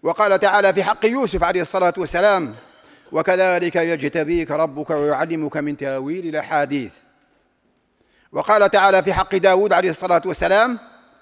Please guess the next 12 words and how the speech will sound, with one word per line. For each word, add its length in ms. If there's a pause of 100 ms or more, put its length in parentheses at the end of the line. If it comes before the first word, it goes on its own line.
(560)
<clears throat> 600 (1000)
"وآتاه 540
الله 560 (1000)
الملك 340
والحكمة 520
وعلمه 640
مما 400
يشاء". 300 (1080)
وآتاه 500
الله 260
الملك 320 (600)
والحكمة 480